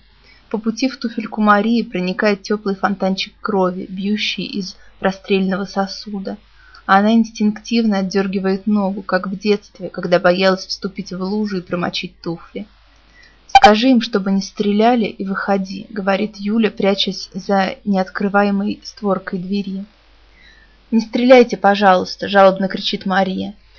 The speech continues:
Она открывает дверь и выходит на порог парадного. Солнце, вышедшее из утренних облаков, светит ей прямо в лицо. Она оглядывается по сторонам, ступая на асфальт.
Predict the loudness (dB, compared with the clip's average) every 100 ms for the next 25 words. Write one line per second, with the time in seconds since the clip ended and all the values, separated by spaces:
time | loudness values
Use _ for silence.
0 | -14 -2 4 4 2 0 4 2 2 0
1 | 0 0 -2 -4 -2 -2 -2 -2 4 4
2 | 4 0 0 2 4 2 0 -6 -6 -8
3 | -12 -20 -20 -6 2 2 2 -2 -2 -2
4 | -4 -6 -6 -2 -2 -4 -8 -8 -4 -2
5 | -2 -4 -4 0 0 0 -6 -6 -6 -6
6 | -6 -6 -6 -4 -2 0 0 -2 -6 -8
7 | -8 -8 -8 -14 _ -20 -20 -16 -4 4
8 | 6 6 4 2 0 -4 -6 -12 -6 -2
9 | 0 2 0 -2 -6 -8 0 2 4 2
10 | 0 -4 -2 -2 -2